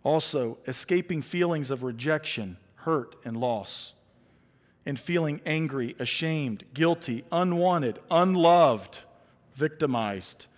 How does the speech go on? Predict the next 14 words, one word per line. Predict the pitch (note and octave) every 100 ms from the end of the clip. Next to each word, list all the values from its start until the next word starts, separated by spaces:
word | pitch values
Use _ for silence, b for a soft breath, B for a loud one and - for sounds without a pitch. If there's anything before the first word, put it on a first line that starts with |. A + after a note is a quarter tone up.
| b b b
and | B2+
a | A#2+
burden | A#2+ C#3 C#3+ D3
to | C3 C3+
others. | B2+ A2+ G#2+ F#2+ - - - - _ _ _ _ _ _ _ _ _ - _ b b b b b b b b b b b b b b b _ -
This | D#3 -
problem | - D#3+ D#3+ E3 D3+
is | C3+
not | D#3 D#3
limited | E3 E3 E3 D#3
to | C#3+
kids | - D#3+ D3+ C3
and | C3+
teens. | D#3+ E3 D#3 B2 G#2+ -